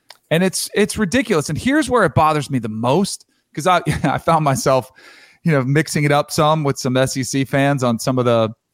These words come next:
uh, you know, I posted the resume between Kentucky's resume and Kansas's resume. And of course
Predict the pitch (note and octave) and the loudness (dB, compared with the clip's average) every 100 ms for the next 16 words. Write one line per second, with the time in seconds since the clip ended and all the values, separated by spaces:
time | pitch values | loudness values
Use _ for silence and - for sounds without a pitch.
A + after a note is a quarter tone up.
0 | - B2+ A#2+ C#3 G#2 - B2+ - A#2 G#2 | -2 -2 2 0 0 0 0 -2 -4 0
1 | A#2+ B2 A#2+ A#2 A#2 G#2+ - A#2+ A2 G#2 | 0 0 0 2 0 -2 -2 0 2 0
2 | - _ - C3 - C#3+ - B2+ A#2 B2+ | -4 _ -6 -4 0 -2 -2 -8 -2 -2
3 | A#2+ A#2+ A2+ G#2+ - B2+ A#2 G#2 A2 G2+ | 0 -2 0 -2 0 0 0 -4 -8 -4
4 | A2+ A#2+ A#2 A2+ G#2 G2+ - _ _ _ | -2 0 0 0 0 -4 -10 _ _ _
5 | D#3 D#3+ C#3 - D4 A#3 E3+ F3 - | -2 0 0 2 4 6 4 0 -8